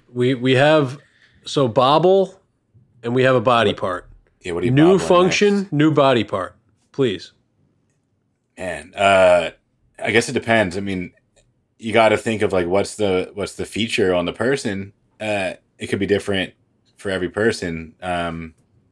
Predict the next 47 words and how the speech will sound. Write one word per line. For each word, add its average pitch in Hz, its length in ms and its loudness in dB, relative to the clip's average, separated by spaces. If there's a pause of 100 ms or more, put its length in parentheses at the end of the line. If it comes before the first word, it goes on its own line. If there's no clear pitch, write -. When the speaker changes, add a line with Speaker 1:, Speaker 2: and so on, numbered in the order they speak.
(760)
Speaker 1:
Oh, 170 400 0
Speaker 2:
you - 60 -4
Speaker 1:
kind 165 140 4
of - 80 6
Speaker 2:
got 139 100 4
Speaker 1:
a - 40 2
roving, 131 720 2 (640)
a 123 60 -10
roaming 220 540 2 (100)
or 139 100 -2
roving? 127 540 2
I, 113 280 -6
I, - 40 -4
Speaker 2:
Like, 98 240 4
Speaker 1:
I 104 40 4
feel 92 100 6
Speaker 2:
uh, 87 60 4
Speaker 1:
like - 220 -4 (200)
Speaker 2:
like, 117 140 2
you 117 80 2
got 120 160 6
a - 40 4
guy 110 160 6
with 95 100 2
really 101 220 0
big 92 200 -2
ears, 95 760 0 (580)
and 95 160 -8
you, 90 260 -4
you 90 180 -6
set - 200 -6
up 87 120 -4
the 87 80 -6
bobble 95 380 0
ears. 78 640 -8 (680)
Speaker 1:
Hmm. 135 840 -4
Speaker 2:
I 104 40 -2
don't 107 140 0
know 107 120 2
who's 95 140 0
got, 107 180 2
like, 101 220 0
uh, 101 380 2 (600)
who's 147 100 -20
got 127 160 -10
big 107 180 -6
ears? 87 640 -6